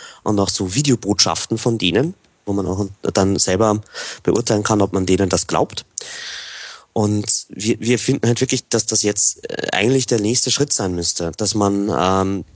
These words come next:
wenn man sich anschaut, was in den nächsten fünf Jahren im Europaparlament passiert. Wir haben definitiv mal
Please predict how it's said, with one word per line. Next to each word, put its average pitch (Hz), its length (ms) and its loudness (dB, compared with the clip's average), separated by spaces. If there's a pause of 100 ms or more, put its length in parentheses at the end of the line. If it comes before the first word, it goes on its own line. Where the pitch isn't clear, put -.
(380)
wenn 107 80 -8
man 110 100 -2
sich - 160 -4
anschaut, 120 360 -2
was 113 120 0
in 117 240 -4
den 113 640 0
nächsten 123 320 0
fünf 139 320 0
Jahren 104 180 2
im 123 100 2
Europaparlament 113 720 0
passiert. - 480 0 (580)
Wir 101 80 2
haben 104 120 0
definitiv 135 680 0
mal 113 440 2